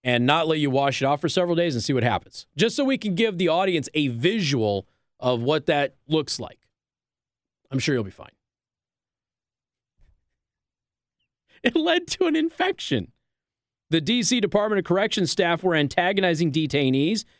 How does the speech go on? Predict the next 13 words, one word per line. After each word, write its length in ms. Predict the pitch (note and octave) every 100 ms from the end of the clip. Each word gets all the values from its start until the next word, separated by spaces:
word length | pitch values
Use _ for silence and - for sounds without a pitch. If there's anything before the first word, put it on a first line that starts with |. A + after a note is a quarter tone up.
| _
and 140 | C3 C3+
directing 440 | D#3+ G#3 G#3 F3
detainees 640 | F3+ G3+ G3 E3+ D#3 D#3+
to 140 | - C3+
not 320 | D#3+ G#3 G3+
cooperate 580 | F3+ E3 F#3 F3 D3+ C#3+
with 160 | C#3
U 120 | D3
S 140 | E3 D#3
Marshals 440 | D3+ E3+ E3 C3+
during 260 | C3+ D#3 D3+
the 120 | C3+
inspection. 600 | B2+ - D#3 - G2+